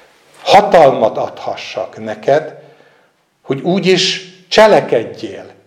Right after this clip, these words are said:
hogy Isten fia, fiaként cselekedsz. Ez, ez nem test és vér, mondja János. Amikor ilyen módon cselekedsz, az nem test és vér.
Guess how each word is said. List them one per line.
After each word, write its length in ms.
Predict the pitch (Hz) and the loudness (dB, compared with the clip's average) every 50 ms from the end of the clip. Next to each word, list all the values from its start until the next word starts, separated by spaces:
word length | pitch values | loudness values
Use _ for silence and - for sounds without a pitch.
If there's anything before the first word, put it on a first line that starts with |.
| _ _ _ _ _ _ _ _ _ _ _ | _ _ _ _ _ _ _ _ _ _ _
hogy 200 | _ - 123 147 | _ -10 -8 -6
Isten 420 | 143 139 - - 113 104 101 - | -4 -4 -4 -2 -2 -2 -4 -6
fia, 240 | - 117 104 98 104 104 - - - - | -8 -6 -4 -4 -4 -4 -6 -10 -14 -16
fiaként 680 | - - - 147 123 98 87 - - - 101 95 - | -10 -4 0 2 2 2 0 -2 -8 -8 -10 -10 -10
cselekedsz. 680 | - - 110 101 95 95 - - 110 104 - - - - - - | -10 -10 -8 -8 -10 -10 -10 -10 -10 -10 -12 -14 -16 -18 -16 -4
Ez, 340 | - - 131 - 135 131 - - | 2 2 2 2 2 -2 -2 2
ez 200 | 160 151 143 - | 2 2 2 4
nem 280 | 165 214 208 202 - - | 4 4 4 4 4 2
test 280 | 185 185 - 147 - | 2 2 2 2 0
és 220 | 151 127 - - 131 | 2 2 2 2 4
vér, 240 | 135 135 131 117 | 6 6 6 6
mondja 300 | 113 113 123 123 110 113 | 4 2 0 0 2 2
János. 600 | 113 110 104 113 110 98 95 98 90 90 - - | 2 2 2 0 -2 -4 -6 -8 -10 -12 -10 -6
Amikor 420 | - 139 139 139 - - 139 135 147 | -4 -2 -2 0 2 4 4 4 4
ilyen 280 | 180 196 180 165 156 | 4 4 4 4 4
módon 440 | 143 143 156 151 151 143 123 110 - | 4 2 2 2 2 0 0 -2 -2
cselekedsz, 540 | - - 156 156 160 151 156 160 135 - - | -2 0 2 4 4 2 2 0 -4 -4 -4
az 120 | 156 139 | -8 -4
nem 240 | 165 202 220 196 - | -2 0 0 0 -2
test 260 | 196 160 143 - - | -2 -4 -4 -4 -4
és 220 | - 123 - - - | -6 -6 -6 -6 -8
vér. 240 | 127 104 104 - | -10 -10 -10 -10